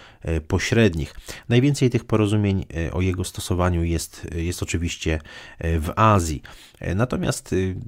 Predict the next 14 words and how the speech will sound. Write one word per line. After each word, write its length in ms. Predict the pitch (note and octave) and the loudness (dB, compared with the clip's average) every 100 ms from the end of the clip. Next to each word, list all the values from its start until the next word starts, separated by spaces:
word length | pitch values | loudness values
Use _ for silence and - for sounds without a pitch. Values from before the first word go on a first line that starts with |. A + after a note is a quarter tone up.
| - | 0
ten 140 | A#2 | 0
system 340 | - - G2+ | 0 0 0
jest 160 | G2 F#2+ | 0 0
wykorzystywany 720 | F#2 F#2 F2 - E2 D#2+ D#2+ | -2 -4 -6 -4 -2 0 -2
także 400 | D2 D#2+ D#2 D2+ | -2 -2 -2 -2
w 80 | C#2+ | -2
Europie, 720 | D#2 D2+ A2 B2+ G2+ D#2 D2 | -2 2 2 2 2 2 0
w 100 | D2+ | 0
Afryce, 520 | F2+ - F2+ - D#2+ | -2 -2 -4 -2 -2
w 40 | D#2 | 0
Ameryce 420 | D#2 D2+ D2+ D#2 - - E2 D2+ | -2 -4 -6 -8 -10 -14 -12 -10
Północnej, 680 | E2 E2 G2+ - - E2+ D2+ | -6 -2 -2 -2 -4 -2 -2
w 80 | |
Oceanii, 540 | D#2+ - D#2+ E2 E2 | -4 -4 -2 -2 -2